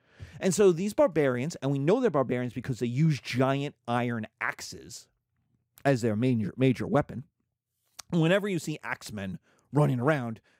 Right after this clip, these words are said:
you go, quote unquote, barbarians, because an axe is also a tool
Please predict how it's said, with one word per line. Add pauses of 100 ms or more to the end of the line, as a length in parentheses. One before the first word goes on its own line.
(140)
you
go,
quote
unquote,
barbarians,
because
an
axe
is
also
a
tool